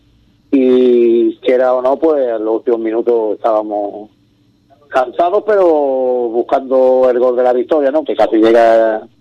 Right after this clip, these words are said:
en un disparo de Montero, que se fue rozando el larguero y,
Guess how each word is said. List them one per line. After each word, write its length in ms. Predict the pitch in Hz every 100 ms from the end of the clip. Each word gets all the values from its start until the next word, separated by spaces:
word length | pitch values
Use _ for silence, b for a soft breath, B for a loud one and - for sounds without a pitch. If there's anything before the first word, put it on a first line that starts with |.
| _
en 140 | 113
un 80 | 113
disparo 340 | 113 - 123 117
de 80 |
Montero, 560 | 113 110 120 135 156 151
que 360 | 139 120 120 107
se 80 | 120
fue 800 | 135 131 131 131 131 127 131
rozando 440 | 135 127 127 131 131
el 60 |
larguero 580 | 127 123 139 151 156 156
y, 400 | 147 135 127 120